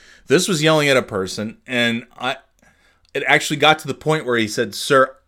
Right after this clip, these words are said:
I'm going to need to hang up if you can't calm down." And I think I, and then I think I just doubled down, and I've, you know, but it was like,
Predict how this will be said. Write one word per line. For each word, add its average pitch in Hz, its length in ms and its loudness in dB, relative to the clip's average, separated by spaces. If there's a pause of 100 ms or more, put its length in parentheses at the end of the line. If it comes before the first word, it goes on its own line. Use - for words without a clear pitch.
I'm 135 180 -2
going 143 280 -2
to 147 100 -4
need 135 240 -8
to 113 80 -2
hang 120 260 -4
up 117 200 0
if 92 180 -8
you 104 100 -10
can't - 400 -4
calm 104 380 -6
down." 92 340 -10 (1400)
And 101 200 -8
I 98 240 -4 (260)
think - 340 -8
I, 95 180 -2 (140)
and 101 200 -6
then 98 80 -6
I 98 100 -2
think 95 220 -10
I 95 100 -4
just 90 260 -14
doubled 90 360 -12
down, 82 260 -16
and 78 140 -18
I've, 76 320 -20
you 87 100 -18
know, 82 160 -20 (880)
but 131 140 -2
it 135 80 -2
was 107 180 -6
like, 101 340 -4